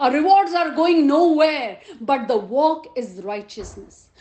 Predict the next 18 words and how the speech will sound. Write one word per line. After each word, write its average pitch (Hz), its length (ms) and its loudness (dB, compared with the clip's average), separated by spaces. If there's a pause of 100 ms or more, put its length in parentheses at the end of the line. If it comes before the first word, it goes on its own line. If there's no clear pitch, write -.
(200)
The 220 140 2
walk 311 440 -2 (280)
is 285 300 -2 (160)
in 262 220 2 (320)
His 277 220 -2
words, 254 540 2
walking 294 520 0
on 294 400 0 (280)
His 320 300 2
words। 277 460 0 (360)
उसके 302 240 -2
कलाम 339 440 2 (120)
पे 320 80 -4
चलना, 269 320 -4
उसके 285 240 0
कलाम 349 640 0
में 415 220 0
चलना। 214 440 -8